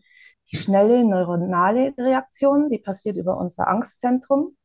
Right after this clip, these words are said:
Das ist unser Stressdirigent, der innerhalb von einem Bruchteil einer Sekunde entscheidet, ob die Situation, in der wir uns gerade befinden, gut oder schlecht ist.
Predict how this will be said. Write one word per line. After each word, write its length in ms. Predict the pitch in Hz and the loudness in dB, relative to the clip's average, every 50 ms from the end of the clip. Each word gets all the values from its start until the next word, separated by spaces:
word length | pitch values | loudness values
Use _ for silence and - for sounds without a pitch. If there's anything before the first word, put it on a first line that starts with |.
| - | -14
Das 160 | - 190 - | -14 -14 -12
ist 160 | - 185 - - | -12 -14 -10 -10
unser 220 | - - - 170 | -10 -10 -10 -12
Stressdirigent, 1160 | - - - - 190 - - - _ _ - 233 226 247 247 240 240 240 254 277 277 - - _ _ _ _ _ - - _ _ - | -12 -12 -10 -6 -6 -6 -6 -6 _ _ -2 0 0 0 0 0 0 2 2 0 -2 -4 -18 _ _ _ _ _ -20 -20 _ _ 0
der 400 | 202 196 196 196 196 202 - - _ _ _ | 2 4 4 4 4 2 -2 -6 _ _ _
innerhalb 540 | - 240 247 247 233 214 196 202 202 196 202 | 2 4 4 4 4 4 2 2 0 0 -2
von 120 | - 202 196 | -6 -6 -6
einem 100 | 190 190 | -4 -2
Bruchteil 400 | - 269 262 - - - 214 202 | -2 -4 -4 -4 -4 0 2 2
einer 200 | 196 202 196 196 | 2 2 0 0
Sekunde 600 | 202 202 196 - - 233 240 240 247 247 247 254 _ _ _ _ _ _ _ - | -2 -6 -8 -4 -2 0 2 2 2 2 0 -2 _ _ _ _ _ _ _ -4
entscheidet, 640 | - 196 196 190 - 202 185 185 214 240 254 233 - | -2 -2 -2 -2 0 2 4 4 4 4 2 0 -2
ob 140 | 214 190 - | -4 -6 -6
die 80 | 202 190 | -12 -12
Situation, 680 | - 190 185 - - - - - - 233 269 285 277 | -10 -6 -4 -4 -4 -4 -4 -6 -2 2 4 4 4
in 100 | 269 240 | 4 2
der 180 | 226 208 214 208 | 2 0 -2 0
wir 80 | 214 | -2
uns 160 | 208 214 214 - | -4 -4 -6 -6
gerade 200 | - 202 - - | -6 -6 -6 -6
befinden, 480 | 208 196 - - 214 208 202 208 196 | -8 -10 -6 -4 -4 -2 -2 -4 -2
gut 260 | - 226 220 226 - | 0 0 0 0 0
oder 160 | - 180 185 180 | 0 0 0 0
schlecht 420 | - - 175 160 160 - - - | 2 0 0 0 0 -4 -10 -10
ist. 280 | 160 156 - - _ | -10 -10 -10 -14 _